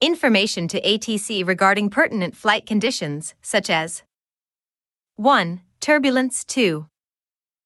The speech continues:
visibility, three, cloud tops and bases, and four, the presence of hazards such as ice, hail, and lightning. Approach control facility.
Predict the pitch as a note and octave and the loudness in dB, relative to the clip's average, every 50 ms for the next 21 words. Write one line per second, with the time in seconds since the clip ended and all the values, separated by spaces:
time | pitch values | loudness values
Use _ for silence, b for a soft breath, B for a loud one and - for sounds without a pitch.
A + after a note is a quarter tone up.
0 | _ _ G#3 A3+ G#3 B3+ A3 C4 C#4 C#4+ A#3+ F#3+ D#3 D3+ E3 - _ _ _ _ | _ _ -6 -4 -2 0 0 2 2 2 0 -2 -4 -6 -8 -12 _ _ _ _
1 | - A3+ G#3 F3 D#3 D3+ D#3 - _ _ _ _ _ _ _ _ _ _ _ _ | -4 -2 -2 -2 -2 -4 -8 -14 _ _ _ _ _ _ _ _ _ _ _ _
2 | _ _ _ _ _ - - C#4+ C#4 C#4+ D4+ B3+ - A3+ A3 F#3+ G3+ G3+ - - | _ _ _ _ _ -2 2 4 4 4 4 0 0 2 2 2 2 0 -4 -4
3 | F#3 F#3 D#3+ F3+ F3 E3+ E3 - D#3 D3 D3+ - - - _ _ _ _ G#3+ G#3+ | -4 0 2 2 0 0 -2 -6 -8 -8 -8 -10 -14 -16 _ _ _ _ 0 2
4 | G#3+ G3+ - - G#3 F#3 E3+ D#3 D3+ D#3 D3+ _ _ _ _ _ _ _ _ _ | 2 0 0 0 2 2 2 2 0 -4 -8 _ _ _ _ _ _ _ _ _
5 | _ _ _ _ _ _ _ _ _ - B3+ B3+ - D#4 F4 F4+ - B3+ G3 - | _ _ _ _ _ _ _ _ _ -2 -2 0 4 2 2 4 2 0 -2 -2
6 | F#3 E3 F3 G3+ G#3+ A3+ A3 F#3 D#3 D3+ D3+ - - G#3+ G3 - G#3 F#3 G#3 B3 | -4 -2 0 2 2 2 0 -2 -6 -6 -6 -4 -2 -2 -2 -2 -4 0 2 2
7 | C4 G3 D3+ D#3 - - - _ _ - C#4+ C#4 G#3+ D#3+ D3+ D#3+ - - _ G#3 | 2 2 0 -4 -8 -14 -16 _ _ -2 0 2 2 2 0 -4 -8 -8 _ 0
8 | G#3+ A3 G#3 F#3+ F3+ - - D#3+ D#3 D#3 D#3 D#3 - _ _ _ _ _ _ _ | 2 2 4 4 2 0 -2 -4 -6 -6 -6 -10 -12 _ _ _ _ _ _ _
9 | _ _ _ _ _ _ _ _ _ _ _ _ _ _ _ B3+ B3 - - D#4+ | _ _ _ _ _ _ _ _ _ _ _ _ _ _ _ -2 -2 2 2 2
10 | E4 E4 - - - A#3+ G#3+ G3+ G#3+ G3+ G3+ G3+ G3+ B3 - - F#3+ F3+ E3 D#3+ | 2 2 -4 -2 0 0 0 2 2 2 2 0 -2 -6 -4 -2 0 0 0 -2
11 | D#3 D#3 D#3 D#3+ | -4 -6 -6 -10